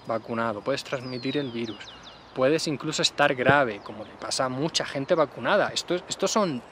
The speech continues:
datos, estos son hechos, no son opiniones. ¿Qué os parece? <laughs> Y, vale, en resumen,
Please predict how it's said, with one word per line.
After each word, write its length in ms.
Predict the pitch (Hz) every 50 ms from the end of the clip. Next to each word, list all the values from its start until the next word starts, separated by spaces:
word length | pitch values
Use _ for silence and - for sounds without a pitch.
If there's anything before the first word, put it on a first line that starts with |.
| - 127
datos, 340 | - - 107 - - 131 -
estos 200 | - - 156 -
son 120 | - 139
hechos, 320 | 131 120 - - 113 98 117
no 120 | 120 131
son 200 | - - 147 135 - - - - - - - -
opiniones. 680 | 139 131 139 131 123 123 120 117 110 107 107 - - - - - - - - - - - - - - - - - - - - - - - - - - -
¿Qué 80 | - 120
os 60 | -
parece? 420 | - 135 117 113 - - - - -
<laughs> 60 | - - - - 139 - - - - - - - - - - - - - - - _ _ _ _ -
Y, 520 | 147 139 131 127 120 120 117 113 113 110 98 92 - - - - - _ _ _ _ _ _ _ _ - - - - - - - - - - - - - - - - - - - - - -
vale, 380 | - 156 156 143 120 113 113 - - - - - - _ - - - -
en 100 | - 175
resumen, 420 | 156 170 165 - - 170 143 113